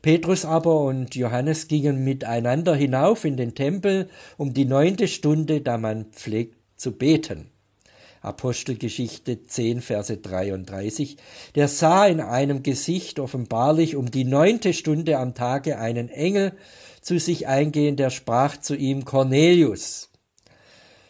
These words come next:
Cornelius sprach: Ich habe vier Tage gefastet bis an diese Stunde, und um die neunte Stunde betete ich in meinem Hause, und siehe, da stand ein Mann vor mir in einem hellen Kleid."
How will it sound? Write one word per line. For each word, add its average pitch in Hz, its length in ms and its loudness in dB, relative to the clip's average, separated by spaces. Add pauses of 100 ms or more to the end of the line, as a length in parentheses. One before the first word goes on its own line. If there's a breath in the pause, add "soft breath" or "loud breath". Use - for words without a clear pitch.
(120 soft breath)
Cornelius 156 580 4
sprach: 147 380 2
Ich 139 160 -6
habe 127 240 2
vier 196 320 0
Tage 147 400 2
gefastet 135 1000 -2
bis 139 180 -2
an 127 160 -2
diese 131 300 -4
Stunde, 135 460 -4 (340 loud breath)
und 147 140 2
um 151 160 2
die 156 140 6
neunte 185 500 4
Stunde 175 400 2
betete 165 760 2
ich 143 300 -2
in 135 320 -4
meinem 135 460 0
Hause, 131 400 2 (320 loud breath)
und 147 140 -2
siehe, 196 560 2 (260 loud breath)
da - 120 -2
stand 147 380 0
ein 120 240 0
Mann 151 240 2
vor 180 220 2
mir 156 240 4
in 120 100 -2
einem 120 300 0
hellen 160 460 2
Kleid." 87 420 -8